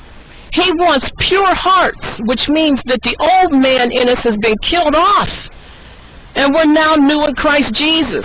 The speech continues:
God's Son. We don't continue to make the same mistakes over and over and over, repetitiously. Before you were in your mother's womb, your heart was pure because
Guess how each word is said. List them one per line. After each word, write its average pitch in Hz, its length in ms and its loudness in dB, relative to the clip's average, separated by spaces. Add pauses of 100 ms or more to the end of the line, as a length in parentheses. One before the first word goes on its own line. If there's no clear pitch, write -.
(640)
God's 269 440 0
Son. 311 320 0 (400)
We 311 120 0
don't 320 220 2
continue 349 480 0
to 320 100 2
make 285 200 0
the 294 100 -2 (100)
same 285 220 0
mistakes 339 500 -2
over 269 540 0
and 320 200 0
over 240 420 2
and 302 200 0
over, 320 360 0
repetitiously. 262 960 -2 (1800)
Before 370 520 -2
you 320 180 -2
were 330 100 0
in 320 160 2
your 285 120 2
mother's 269 400 0
womb, 233 560 0
your 233 220 -2
heart 269 320 0
was 240 240 -2
pure 320 400 0
because 202 520 0